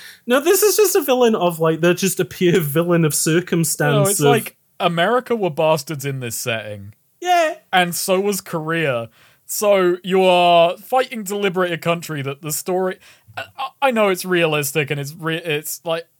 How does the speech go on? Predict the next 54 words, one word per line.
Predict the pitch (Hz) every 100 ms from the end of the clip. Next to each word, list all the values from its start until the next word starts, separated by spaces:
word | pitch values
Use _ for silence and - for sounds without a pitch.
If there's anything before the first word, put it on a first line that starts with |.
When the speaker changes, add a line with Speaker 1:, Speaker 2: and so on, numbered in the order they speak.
| _
Speaker 2:
it | - 208
makes | 185 170 -
sense. | - 175 127 101 - - - _
Like, | 156 156
you | 165
would | 160 165
Speaker 1:
Yes. | 202
Speaker 2:
still | 226 185
wanna | 170 170 156
liberate | 160 156 147 135
your | 143 143
country | 151 147 127 123
because | 123 139
at | 143
least | 151 143 147
then | 139 131
you | 135
would | 131
have | 127 120
freedom. | 143 139 123
But | 123 139
it's | 147
just | 165 160
this | 170 143 - - -
funny | - 190 180 180
thing | 175 165
to |
think | 160 160
about | 147 139
is | 139
like, | 139 139 _ _ _ -
"Oh, | 254 240
actually | 294 - 392
everyone | 143 156 151 135 117
was | 117 131
<laughs> | 135
bastards." | 160 170 - - 226 - - - - _ _ -
Speaker 1:
Uh, | 190 220
as | 180 233 - -
Yahtzee | 160 143 320 359 - 277
kind | - 254 277
of | 247
pointed | 269 262 208
it | 214
out, | 269 160
a |
lot | 135 190 359
of |
it, | 330 208
when | 202
you | 208
think | 180 202 226
about | 165 175
it, | 165 143